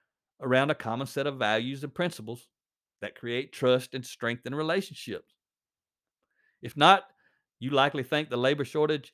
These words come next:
is your problem. It's not. If so, you likely don't realize there is a labor shortage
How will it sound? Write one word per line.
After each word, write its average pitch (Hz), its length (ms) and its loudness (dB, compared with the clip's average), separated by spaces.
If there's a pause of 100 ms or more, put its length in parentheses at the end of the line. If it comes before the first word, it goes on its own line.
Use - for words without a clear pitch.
is 107 200 -10
your 147 120 0
problem. 135 420 2 (640)
It's 127 180 -8
not. 139 400 2 (2250)
If 123 120 -6
so, 160 420 6 (420)
you 127 100 -4
likely 135 380 4
don't 139 180 0
realize 151 420 6
there 208 180 6
is 240 160 8
a 170 40 6
labor 123 300 2
shortage 104 480 -4